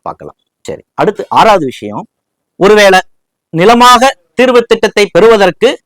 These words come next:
நீதிமன்றம் அனுமதித்தால் அந்த ஒரு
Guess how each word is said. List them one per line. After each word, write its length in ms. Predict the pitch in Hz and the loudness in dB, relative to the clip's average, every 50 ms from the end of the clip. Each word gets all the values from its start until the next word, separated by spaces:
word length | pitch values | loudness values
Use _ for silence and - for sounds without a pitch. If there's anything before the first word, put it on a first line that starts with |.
| _ 170 185 | _ -4 -2
நீதிமன்றம் 580 | 240 262 240 240 220 202 196 180 185 240 285 - - - - - _ _ _ _ _ _ _ | 0 0 0 0 0 0 -2 0 -2 -2 -2 -4 -8 -14 -14 -14 _ _ _ _ _ _ _
அனுமதித்தால் 720 | - 131 180 208 208 185 170 151 - - 113 110 120 190 254 - _ _ _ _ _ _ _ _ _ - | -2 0 0 2 2 0 0 -2 -4 -4 -4 -2 -2 -2 -4 -6 _ _ _ _ _ _ _ _ _ -4
அந்த 160 | - 240 247 247 202 | -2 0 2 2 2
ஒரு 120 | 214 220 | 2 2